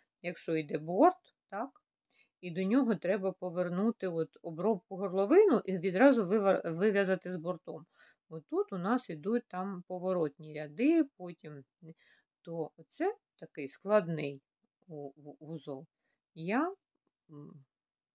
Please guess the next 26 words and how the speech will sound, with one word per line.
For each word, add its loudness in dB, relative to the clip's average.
скоріш 2
піду -6
підгляну, -6
як -10
він -20
в'яжеться, -4
цей 0
вузол. 2
Хоча 4
спочатку 4
я -2
кілька -4
разів 4
попробую -4
сама, -2
потім 0
я 4
підгляну, 4
а -14
потім -4
зроблю 2
по-своєму, 0
не -4
так, -10
як -6
підглянула. -12